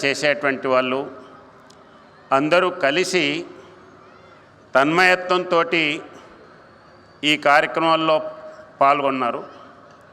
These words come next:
అదే రకంగా గ్రామ గ్రామాల్లో కూడా అక్కడున్నటువంటి దేవతలని,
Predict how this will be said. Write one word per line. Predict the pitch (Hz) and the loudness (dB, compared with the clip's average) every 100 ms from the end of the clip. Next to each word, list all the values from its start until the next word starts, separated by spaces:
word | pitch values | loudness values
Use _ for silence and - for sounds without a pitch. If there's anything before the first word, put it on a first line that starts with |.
| - - - - - - | -20 -20 -20 -20 -14 -2
అదే | 151 202 214 | 0 2 0
రకంగా | 208 208 196 185 | 0 0 0 2
గ్రామ | 151 160 190 160 | 4 4 2 2
గ్రామాల్లో | 170 180 190 190 180 175 | 2 4 2 4 2 0
కూడా | 165 175 156 147 - - - - - - - - - - - - - - - 147 | 0 4 4 2 -6 -16 -20 -20 -20 -20 -20 -20 -20 -20 -20 -20 -20 -12 0 0
అక్కడున్నటువంటి | 151 175 185 196 190 185 185 190 180 180 180 - - - - - - - - - - - - - - 104 | 2 0 2 2 2 0 0 0 0 -2 -6 -16 -20 -20 -20 -20 -20 -20 -20 -20 -20 -20 -20 -20 -10 2
దేవతలని, | 135 160 170 170 160 160 175 | 4 6 4 2 0 0 -2